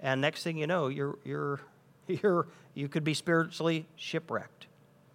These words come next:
And, and it comes down, it comes down to the decisions of prioritizing the Word of God, tr-, prioritizing being with the people of God,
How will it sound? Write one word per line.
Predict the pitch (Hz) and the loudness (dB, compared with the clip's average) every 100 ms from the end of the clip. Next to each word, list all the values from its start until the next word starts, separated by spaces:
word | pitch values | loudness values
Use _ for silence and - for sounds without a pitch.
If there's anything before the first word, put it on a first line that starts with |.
| - - - - - - - - - _ - - - - - - - _ - _ - - _ - - _ - - - | -20 -20 -20 -20 -20 -20 -20 -20 -20 _ -20 -20 -20 -20 -20 -20 -20 _ -20 _ -20 -20 _ -20 -20 _ -20 -16 -2
And, | 165 175 | 0 2
and | 165 175 | 2 4
it | 180 | 2
comes | - 285 262 | 2 2 4
down, | 151 135 151 196 - | 4 6 6 4 0
it | 165 - | -4 -4
comes | - 170 226 | -2 0 2
down | 165 143 151 | 2 2 2
to | 170 | -2
the | 180 | -4
decisions | 202 196 285 262 131 101 110 | -4 -4 -4 -4 -4 -4 -4
of | 95 92 - - - - - _ _ _ - - - - - - - - | -4 -6 -12 -20 -20 -20 -20 _ _ _ -20 -20 -20 -20 -20 -20 -20 -6
prioritizing | 135 127 151 185 190 160 165 185 175 175 185 185 - | 2 4 6 4 2 0 0 2 0 -2 -4 -4 -4
the | 160 | -2
Word | 160 180 165 | 0 2 2
of | 120 | 4
God, | 123 113 101 | 4 4 2
tr-, | - 139 | -2 -2
prioritizing | - 143 160 175 170 170 170 160 165 | -2 -2 2 2 2 2 2 0 -2
being | 156 175 180 | 0 0 0
with | 170 | -2
the | 156 | -4
people | 160 196 170 143 | -6 -4 -2 -4
of | 113 | -2
God, | 117 104 98 | -2 -2 -2